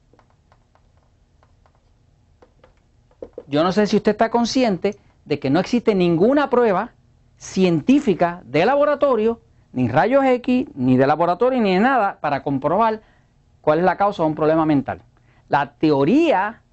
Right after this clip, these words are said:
es que tiene que desbalance, eh, mentales, pero eso no se ha, ni siquiera eso se ha podido probar. O sea, que no hay ninguna forma científica veraz, exacta, de comprobar que una persona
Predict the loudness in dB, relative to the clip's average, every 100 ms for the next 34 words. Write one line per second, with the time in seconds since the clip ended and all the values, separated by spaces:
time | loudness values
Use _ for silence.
0 | -4 -2 -2 -4 -2 -2 0 -2 0 0
1 | 0 0 -2 0 0 0 0 -2 -4 -2
2 | -2 -4 _ _ _ -12 -8 -4 -4 0
3 | 0 0 0 -2 -2 -2 -2 0 -2 0
4 | -2 -2 -2 0 -2 -2 -2 -4 0 0
5 | 0 0 -2 -2 -4 _ _ _ _ _
6 | -16 -4 -2 -2 -8 _ -2 0 2 2
7 | 0 0 2 2 0 -2 -2 0 0 -2
8 | -2 -4 -10 -4 0 0 0 0 0 0
9 | -2 -2 0 2 2 0 -6 -14 -20 _
10 | _ _ _ _ -10 -4 -2 -2 -2 -4
11 | -2 -4 -4 -2 -2 -2 -2 -2 -2 0
12 | 0 -2